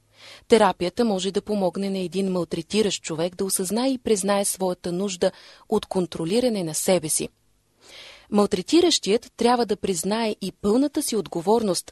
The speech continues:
за насилието. За него не може да се обвинява жертвата.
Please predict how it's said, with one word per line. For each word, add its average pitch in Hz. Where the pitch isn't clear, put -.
за 160
насилието. 147
За 220
него 294
не 254
може 269
да 233
се -
обвинява 220
жертвата. 240